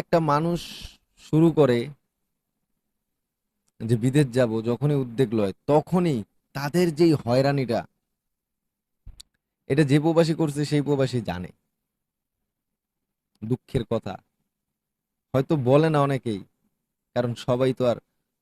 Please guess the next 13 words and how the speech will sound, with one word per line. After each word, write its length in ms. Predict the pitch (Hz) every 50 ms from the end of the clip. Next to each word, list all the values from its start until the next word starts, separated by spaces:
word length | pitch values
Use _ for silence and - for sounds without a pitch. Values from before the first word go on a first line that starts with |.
| _ -
সোশ্যাল 360 | - - 127 120 131 127 123
মিডিয়ায় 320 | 120 120 117 117 117 117 113 113
আস-, 180 | 107 - - _ _ _ _ _ -
আ, 100 | - 95 92 87 82 - - - - -
সোশ্যাল 260 | - 131 127 139 131 131 135
মিডিয়ায় 340 | 131 123 117 127 123 120 113 -
কথা 160 | 113 104 123 110 107
বলে 120 | 110 110 110
অভ্যস্ত 380 | 110 104 101 - - - - 107
না, 200 | 101 98 85 80 - _ _ _ _ _ _ _ _ _ _ _ _ _ _ _ _ _ _ _ _ _ _ _ _ _ _ _ _ _ - _ _ _
ক্যামেরায় 440 | - 123 123 123 123 123 127 120 101 - - - -
অভ্যস্ত 380 | 110 113 110 113 117 - - -
না, 160 | 104 101